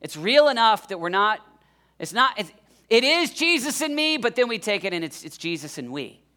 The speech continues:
<laughs> It's, it's like God's doing something among us. And you're not just being a disciple, you're actually pulling some people with you.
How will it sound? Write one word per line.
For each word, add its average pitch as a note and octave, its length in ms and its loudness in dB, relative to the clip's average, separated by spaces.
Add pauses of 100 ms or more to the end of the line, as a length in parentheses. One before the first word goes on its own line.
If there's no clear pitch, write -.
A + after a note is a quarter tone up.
(160)
<laughs> - 60 -16 (680)
It's, D#3 200 -6 (160)
it's C#3+ 140 -10
like D3 140 -6
God's D#3 260 -6
doing C#3+ 160 -12
something C3+ 500 -12 (280)
among B2+ 340 -6 (100)
us. C#3+ 540 -4 (320)
And C3+ 160 -8
you're G3+ 160 -2
not G#3 360 0
just F#3+ 340 -4
being F3+ 200 -2
a F3+ 60 -2
disciple, E3+ 540 -2
you're E3+ 160 -2
actually E3 380 -2
pulling D#3 300 -10
some C#3+ 160 -14
people C3+ 280 -12
with A#2 180 -14
you. - 120 -20